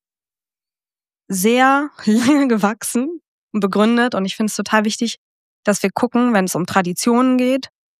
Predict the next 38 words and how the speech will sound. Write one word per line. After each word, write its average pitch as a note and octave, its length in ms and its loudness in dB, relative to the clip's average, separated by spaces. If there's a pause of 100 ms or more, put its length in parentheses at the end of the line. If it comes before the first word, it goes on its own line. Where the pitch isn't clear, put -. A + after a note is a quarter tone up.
(1400)
möchten G#3+ 320 0
wir G3+ 60 0
die G3 120 -2
nicht F#3+ 160 -2
auch F#3 140 -2
mal F3+ 80 -2
hinterfragen? F3 500 -2
Weil G3+ 100 2
es - 80 -4
gibt, B3 200 -2 (120)
also A3+ 240 0 (200)
klar C#4 480 2
sind A3 280 -2
Traditionen G3 720 -4
schön D4 260 0
und A#3 100 -4
das G#3 160 -6
ist - 140 -10
ja G#3 120 -2
so G3 120 -4
dieses F3+ 340 -8
auch E3+ 160 -8 (460)
das - 160 -12
konservative G3 520 0
Denken, A#3+ 280 2
dass G3 140 -4
es F#3 80 -4
schön A3+ 240 0
ist, G#3+ 100 -4
alles F#3+ 240 -4
was F#3 140 -8
alt A3+ 220 0
ist, A3 140 -6
ist F3+ 180 -10
vertraut, G#3 460 0 (480)
das - 80 -4
mögen B3 300 2
wir. A#3 320 0